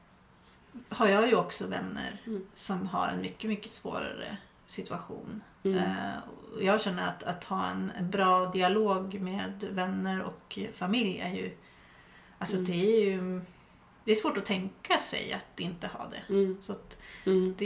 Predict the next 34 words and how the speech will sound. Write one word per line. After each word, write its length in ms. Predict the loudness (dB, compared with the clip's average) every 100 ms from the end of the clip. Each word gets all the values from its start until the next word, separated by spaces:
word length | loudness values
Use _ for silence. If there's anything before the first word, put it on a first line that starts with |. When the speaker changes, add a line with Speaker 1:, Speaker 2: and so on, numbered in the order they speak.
| 2
Speaker 1:
gör 200 | 4 4
det 60 |
ju 80 | 4
betydligt 400 | 0 0 0 0
mycket 160 | -4 -6
svårare 320 | -6 -4 -2
om 60 | -2
man 120 | -2
inte 320 | -4 -6 -6
har 280 | -4 -4 -6
det. 120 | -8 -10 -14 -8
Jag 140 | -6 -4
tror 280 | -2 -2 -2
att 180 | -4 -8
för 120 | -6
mig, 580 | -2 0 2 0 -2 -6 -12 -20 -20 -6
det 160 | 2 4
här 260 | 6 4
med 120 | 4
helvetet, 1000 | 2 4 4 4 2 0 -8 -8 -10 -2 6
Speaker 2:
Mm. 280 | 8 8 4 4
Speaker 1:
det 220 | 8 8
är 40 | 6
någonting 340 | 2 2 0
som 200 | 2 2
har 120 | 0
kommit 540 | 0 0 0 0 -2 -2
mer 380 | -2 0 0
i 60 | 0
efterhand. 840 | 0 -2 -6 -6 -4 2 2 2 2
Eller, 280 | 4 6 4 2
eller 200 | 4 6
Speaker 2:
Mm. 120 | 8
Speaker 1:
under 260 | 6 4